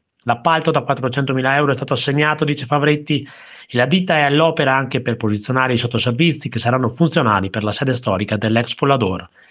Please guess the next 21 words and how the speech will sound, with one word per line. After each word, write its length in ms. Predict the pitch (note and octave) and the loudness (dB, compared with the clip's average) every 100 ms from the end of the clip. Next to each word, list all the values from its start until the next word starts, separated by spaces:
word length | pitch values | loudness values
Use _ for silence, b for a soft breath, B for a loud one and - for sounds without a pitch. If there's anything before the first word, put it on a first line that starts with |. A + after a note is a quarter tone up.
| B B B | B B B
Quando 240 | C#3 C3+ | 0 2
sarà 200 | C3 C3 | 2 0
concluso, 500 | B2+ D#3 D3+ G3+ A3 | 2 0 4 4 6
lo 80 | E3+ | 4
spazio 420 | B2+ C3 C3 D#3+ | 2 0 0 2
diventerà 340 | C#3 A2 G#2 B2 | 2 2 2 2
una 160 | A#2 | 2
grande 340 | A#2 D#3+ F3+ D3 | 2 2 2 2
piazza 360 | D3+ D3 D#3 | 0 0 0
in 100 | D#3+ | -2
porfido 480 | - G2+ F#2 - A#2+ | 0 0 -2 -2 -2
che 140 | A#2 | -2
si 160 | - A#2+ | -2 -2
presterà 400 | B2 A#2 D3+ G2+ | -2 0 0 2
anche 260 | G2+ A2 A#2+ | 0 0 -2
per 140 | A#2 | 0
lo 80 | A2 | 0
svolgimento 580 | G#2 A#2+ D3 A2 E2 F2+ | 2 2 2 0 -4 -6
di 120 | G2 | 0
varie 280 | A#2+ C#3+ D#3 | 2 2 2
manifestazioni. 920 | C3 B2+ C3 B2 C#3 - F2+ D#2 | 2 0 -2 -4 -4 -4 -8 -10